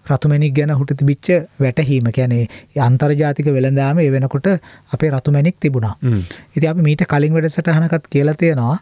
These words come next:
Speaker 1: ඔය රතුමැණික් කතාව. ඉතින් කෙනෙක් අහන්න පුළුවන් පිටරට යවන්න තරම් රතුගල්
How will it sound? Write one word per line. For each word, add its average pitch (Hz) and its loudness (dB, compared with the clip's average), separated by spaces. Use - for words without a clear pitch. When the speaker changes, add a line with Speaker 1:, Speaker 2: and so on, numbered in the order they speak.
Speaker 1:
ඔය 147 0
රතුමැණික් 156 0
කතාව. 147 0
ඉතින් 117 0
කෙනෙක් 127 0
අහන්න 127 2
පුළුවන් 151 0
පිටරට 131 -2
යවන්න 147 0
තරම් 156 0
රතුගල් 147 0